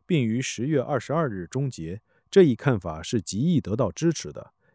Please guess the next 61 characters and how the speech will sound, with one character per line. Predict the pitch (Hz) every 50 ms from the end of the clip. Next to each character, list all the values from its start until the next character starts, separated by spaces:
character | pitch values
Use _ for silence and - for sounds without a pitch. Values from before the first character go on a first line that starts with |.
| _
因 | - 151 165
为 | 170 160 131 127
那 | 151 160 139
一 | 127 120 120
特 | - - - 160
定 | 117 135 139 117
的 | 92 82 73
神 | - - - 92 117
圣 | 127 - 165 123 113
历 | 139 147 117
史 | - - 92
脉 | 90 98 131 123 101
络 | 104 110 95 82 80 -
已 | 90 90
被 | 85 101 95 90
清 | - - - 170 180 175
楚 | - - 95
地 | 80 82
描 | 82 85 85 95 123
绘 | - 170 135
出 | - - 92 87
来， | 82 78 76 82 - _ _ _ _ _ _
律 | - 180 185 131
上 | 104 - 151 120 95 90
加 | - 143 143 151
律， | 160 160 110 82 - _ _ _ _ _
并 | - 165 143
且 | - - 120 131
有 | 135 117 85
不 | 85 - - 170 127
止 | - - 85
一 | 78 78 95
个 | 139 - 123
见 | 104 - 175 147 110
证 | 98 92 78
人。 | 73 71 76 85 104 - - _ _ _ _ _
举 | - - 101 101
例 | 143 170
而 | 139 101 110 120
言， | 107 92 85 87 107 - - _ _ _ _
逾 | - 107 139 175
越 | 190 175 123
节 | 104 - 98 98 113
代 | 135 - 131 107
表 | 92 92 78 80
春 | - - - 165 170 175
季 | - 170 135
的 | 101 80
节 | 78 - 85 90 104
期， | - - - 143 143 143 - _ _ _ _
而 | 113 135
赎 | 147 - - - - 127
罪 | 151 196 180 135
日 | 113 127 147 123 92 85
代 | - 143 120
表 | 87 87 85 80
秋 | 80 - - - 180 180
季 | 156 - 143
的 | 98 85 82
节 | - - 85 82
期， | 82 - - 101 101 107